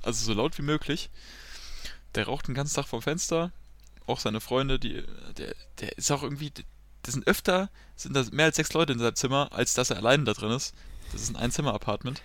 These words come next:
by the way. Ich weiß gar nicht, wie viel, wie viele Leute da, also wie der das irgendwie macht. So, keine Ahnung. Raucht immer am Fenster, schön im Neubau, ballern, wirft die Kippen dann immer unten auf den Boden, schön auf die Terrasse von denen, der unten wohnt.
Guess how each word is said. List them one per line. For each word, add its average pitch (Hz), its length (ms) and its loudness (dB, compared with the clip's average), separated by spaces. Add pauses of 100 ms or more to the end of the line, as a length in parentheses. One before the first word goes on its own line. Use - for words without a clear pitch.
(340)
by 101 140 4
the 104 100 2
way. 104 280 2
Ich - 100 -10
weiß 127 120 0
gar 135 100 -2
nicht, 123 140 -8
wie 131 60 -2
viel, - 100 -8
wie 123 80 -8
viele 123 180 -2
Leute 165 200 8
da, 127 100 2 (100)
also 120 180 -2
wie 123 60 2
der 131 80 10
das 127 80 4
irgendwie 120 260 -2
macht. - 440 2
So, 95 260 2 (180)
keine 113 280 4
Ahnung. 113 200 0 (880)
Raucht 143 160 0
immer 151 120 4
am 120 100 2
Fenster, 165 540 2 (880)
schön - 200 -2
im 107 60 0
Neubau, 110 500 6
ballern, 110 400 6 (520)
wirft 127 200 0
die 139 60 -4
Kippen 139 220 2
dann 117 100 2
immer 117 160 2
unten 123 200 0
auf 110 120 -2
den 113 80 -8
Boden, 131 480 2
schön 117 460 0
auf - 140 -6
die 123 100 -4
Terrasse 123 380 2
von 117 100 -2
denen, 113 120 0
der 107 100 -2
unten 113 220 -6
wohnt. 113 360 -4